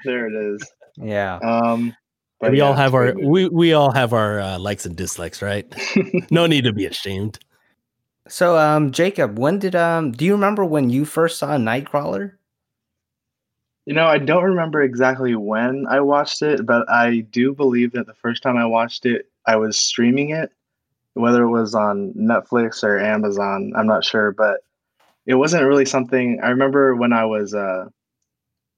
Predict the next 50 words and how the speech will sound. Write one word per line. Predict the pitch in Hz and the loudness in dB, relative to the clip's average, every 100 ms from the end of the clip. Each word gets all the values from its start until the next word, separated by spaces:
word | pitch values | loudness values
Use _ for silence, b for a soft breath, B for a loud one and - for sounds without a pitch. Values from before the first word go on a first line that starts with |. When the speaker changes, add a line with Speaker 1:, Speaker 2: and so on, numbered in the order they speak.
| _ _ _ | _ _ _
Speaker 1:
it | 127 | -2
was | 127 | 2
at | 143 | 2
a | |
time | 139 - 127 123 | 0 0 0 2
where | 117 | 0
I | |
was | 117 113 | 0 -2
just | 117 - | -6 -6
looking | 113 113 | -8 -8
for | 110 | -8
something | 107 110 107 | -6 -4 -4
to | 107 | -2
watch. | 98 98 107 - - _ _ - | -2 -2 -6 -12 -20 _ _ -2
I | 113 | 0
wasn't | 117 110 | 2 0
really, | 113 110 110 107 - _ - | 0 0 0 -4 -10 _ -2
I | |
didn't | 123 117 | 0 2
really | 120 | 2
know | 113 117 | 2 2
much | 113 117 | 2 0
about | 113 113 113 | 0 0 2
it. | |
I | 104 | 0
wasn't | 104 104 107 | -2 -4 -4
really | 107 101 | -2 -4
interested | 107 110 - 107 | -6 -10 -8 -6
in | 107 | -4
the | 107 | -4
movie. | 107 107 104 107 113 _ _ _ _ _ - | -2 -4 -4 -6 -8 _ _ _ _ _ -2
Um, | 110 110 107 | 2 2 0
the | 101 | 2
only | 127 135 | 2 4
thing | 147 | 4
that | 127 120 | 2 2
caught | 127 | 0
my | 120 113 | 2 2
eye | 110 | 2
about | 113 117 117 | 2 2 2
it | |
really | 107 113 113 | 2 0 0
was | 107 104 | -2 -4
the | 107 | -6
fact | 110 104 - | -4 -4 -4
that | 104 98 | -6 -4
Jake | 110 101 | -6 -4
Gyllenhaal | 104 104 104 101 | -4 -4 -4 -4
was | 101 | -6
the, | - 101 | -6 -8